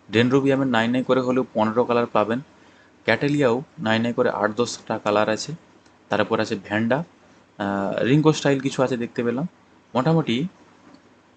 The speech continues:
আহ, জেনুইন পাবেন, কেননা ট্যাগের বন্দোবস্ত রয়েছে, প্রত্যেক গাছগুলো সেপারেট রয়েছে, আলাদা আলাদাভাবে রেখেছে দেখতে পেলাম। নিজের পছন্দ করে নিতে পারেন। আর গাছগুলো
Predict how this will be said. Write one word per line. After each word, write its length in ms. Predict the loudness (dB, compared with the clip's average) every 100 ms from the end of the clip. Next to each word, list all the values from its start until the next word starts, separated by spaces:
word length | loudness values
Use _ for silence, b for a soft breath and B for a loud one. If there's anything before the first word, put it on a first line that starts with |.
| _
আহ, 500 | -4 0 0 0 -2 -2
জেনুইন 420 | 4 6 6 4
পাবেন, 320 | 2 0 -2
কেননা 440 | -2 -2 0 -2 -4 -14 -20 -8
ট্যাগের 300 | 0 0 0 -2 -4 -2
বন্দোবস্ত 480 | 0 2 2 0 -2
রয়েছে, 300 | -2 -2 -4
প্রত্যেক 380 | -4 -4 -4 -6 -6 -6 -4
গাছগুলো 360 | -6 -4 -6
সেপারেট 560 | -2 -2 0 0 0 -2
রয়েছে, 280 | -4 -2 -4
আলাদা 280 | -2 -2
আলাদাভাবে 400 | 0 -2 -2 -2
রেখেছে 320 | 0 -2 -4 -10
দেখতে 240 | -10 -8
পেলাম। 220 | -10 -10 -16 b b -8
নিজের 220 | -2 -2 0
পছন্দ 400 | -2 0 -2 -2
করে 180 | 0 0
নিতে 220 | 0 0
পারেন। 220 | 2 0 -4
আর 100 | -2
গাছগুলো 520 | 0 0 -2 -2